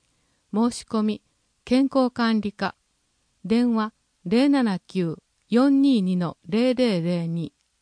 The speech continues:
専門栄養相談、二十日水曜日、九時三十分から十一時三十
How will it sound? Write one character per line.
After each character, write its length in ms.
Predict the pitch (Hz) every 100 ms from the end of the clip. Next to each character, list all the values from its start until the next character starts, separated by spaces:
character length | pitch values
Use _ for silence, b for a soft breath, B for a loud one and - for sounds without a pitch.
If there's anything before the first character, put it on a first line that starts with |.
| _ _ _ _ _ _ _ _ _ _ _ _
専 340 | - 254 277
門 240 | 277 269 - -
栄 200 | 254 247
養 180 | 247
相 260 | 233 233 202
談、 260 | 170 151 160 _ _ _
二 140 | - 226
十 120 | -
日 140 | 285
水 280 | 269 277 262
曜 180 | 247 196
日、 220 | 160 156 _ _ -
九 100 | 269
時 140 | 240
三 260 | - 226 233
十 140 | 247
分 260 | - 190 180
か 120 | 165
ら 140 | 156
十 200 | 165 233
一 180 | 262 -
時 80 | 185
三 260 | - 190 190
十 140 | 185